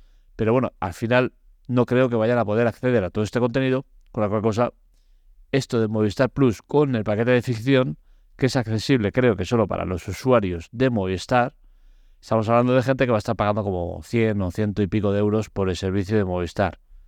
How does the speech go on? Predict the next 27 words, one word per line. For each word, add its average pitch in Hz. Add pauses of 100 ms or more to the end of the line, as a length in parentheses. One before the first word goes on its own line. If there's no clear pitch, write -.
(320)
Con 98
la 92
cual 104
cosa, 113 (640)
ya 117
veremos 113
cómo 110
les 92
va 131 (960)
con 131
esta 110
nueva 110
integración. 95 (200)
Porque 95
ya 107
os 95
digo 110
que 95
seguro 143 (340)
que -
va 95
a 90
subir 101
precios, 80 (160)
no 98
cabe 87
duda. 92